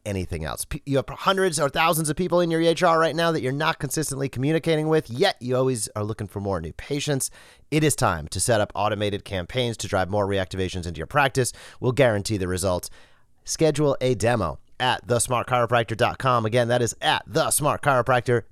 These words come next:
dot com. But on today's episode, we're talking all about A C Ls, we're talking all about hip strength and much more.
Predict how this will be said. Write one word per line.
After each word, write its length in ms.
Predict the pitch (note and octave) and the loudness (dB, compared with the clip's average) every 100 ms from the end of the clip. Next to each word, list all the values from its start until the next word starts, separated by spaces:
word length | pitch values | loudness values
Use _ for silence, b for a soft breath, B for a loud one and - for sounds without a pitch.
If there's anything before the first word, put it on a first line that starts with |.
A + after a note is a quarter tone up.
| - | -2
dot 240 | A2+ - | -2 0
com. 320 | B2+ A2+ E2+ b b b - | 0 0 0 b b b 0
But 100 | A#2+ | 2
on 140 | C3+ | 2
today's 320 | C3 C#3 C3 - | 2 0 0 0
episode, 520 | E3+ E3 E3+ D#3+ D3+ B B | -2 2 4 6 4 B B
we're 200 | - E3 | -2 0
talking 440 | F#3+ F#3 D#3 D3 B2+ - | 4 4 4 2 0 0
all 240 | - F#3+ G3+ | 4 8 8
about 340 | G#2+ F2 - b b - | 6 2 -2 b b 0
A 160 | G3 F#3+ | 4 6
C 240 | - C3+ | 4 4
Ls, 340 | A#2+ A2+ A2 | 6 4 2
we're 100 | B2 | 0
talking 280 | F3+ D#3+ D3+ | 2 2 4
all 140 | C#3+ C3+ | 4 6
about 220 | A#2+ G#2+ | 4 4
hip 140 | B2 | -2
strength 360 | - A#2+ A#2 - - | 0 0 0 -4 -4
and 300 | G3+ F#3 B2 | 2 2 4
much 260 | G#2+ - | 0 0
more. 300 | G2 F#2 F2+ | -2 0 0